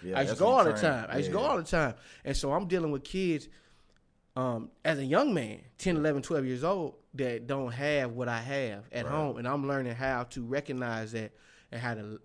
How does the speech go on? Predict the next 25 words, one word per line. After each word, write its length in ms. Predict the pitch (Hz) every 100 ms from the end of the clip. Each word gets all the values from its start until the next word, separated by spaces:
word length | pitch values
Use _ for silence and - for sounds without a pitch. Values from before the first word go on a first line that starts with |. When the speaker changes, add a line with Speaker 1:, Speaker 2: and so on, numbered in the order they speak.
| -
Speaker 2:
and 140 | 117
how 160 | 123 113
to 140 | 120
lead 420 | 113 117 143 131
and 80 | 113
how 140 | 120 110
to 80 |
love 500 | 110 113 143 135 113
at 140 | 101 117
an 60 |
early 300 | 120 120 113
age 420 | 127 160 123 107 117
and, 100 | -
and 220 | 131 120
make 180 | 127 113
room 360 | 113 139 156 123
and 120 | 113
grace 260 | 127 185 -
for 100 | 120
people 300 | 135 123 123
saying, 320 | 135 127 110 - - - - -
you 100 | 131
know, 180 | 113
"He 140 | 107 196
don't, 260 | 143 117